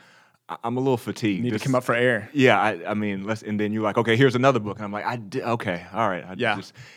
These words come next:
Speaker 1: and then, uh,
Speaker 2: Yeah, dispensationalism, right?
Speaker 1: dispensationalism. Yeah.
Speaker 2: Yeah.
Speaker 1: So not a, a, another one that's not,
Speaker 2: Yeah.
Speaker 1: not easy. Uh,
Speaker 2: Yeah.
Speaker 1: but it was great 'cause even in that, that span of time, it was like just the growth that I was having there by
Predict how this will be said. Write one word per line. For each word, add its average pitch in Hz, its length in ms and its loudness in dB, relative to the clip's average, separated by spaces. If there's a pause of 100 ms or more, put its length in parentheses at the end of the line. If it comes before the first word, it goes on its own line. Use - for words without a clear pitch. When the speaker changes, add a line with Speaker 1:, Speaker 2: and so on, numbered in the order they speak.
(120)
Speaker 1:
and 98 180 -4
then, 98 220 0
uh, 95 240 -2
Speaker 2:
Yeah, 123 80 2
dispensationalism, 110 920 -2
right? 101 160 -2
Speaker 1:
dispensationalism. 85 340 -10
Yeah. 101 200 0
Speaker 2:
Yeah. 110 100 4
Speaker 1:
So 95 140 -2
not 101 260 0
a, - 280 -6
a, 101 40 -2
another 120 280 4
one 92 140 -4
that's 92 240 -6
not, 101 240 0
Speaker 2:
Yeah. 104 180 -4
Speaker 1:
not 120 200 0
easy. 120 480 0
Uh, 85 100 -6
Speaker 2:
Yeah. 104 200 -2 (380)
Speaker 1:
but 135 160 4
it 127 60 4
was 107 140 -4
great 127 240 0
'cause 104 120 -4
even 143 280 -4
in 127 120 -4
that, 107 260 -2 (120)
that 98 160 -4
span 101 340 -2
of 85 100 -8
time, 87 360 -6
it 85 60 -8
was 82 100 -14
like 95 260 -8
just 104 220 -10
the 92 160 -8 (240)
growth 107 380 -2
that 95 160 -6
I 92 80 -4
was 85 160 -8
having 90 340 -6
there 80 220 -10
by 78 320 -10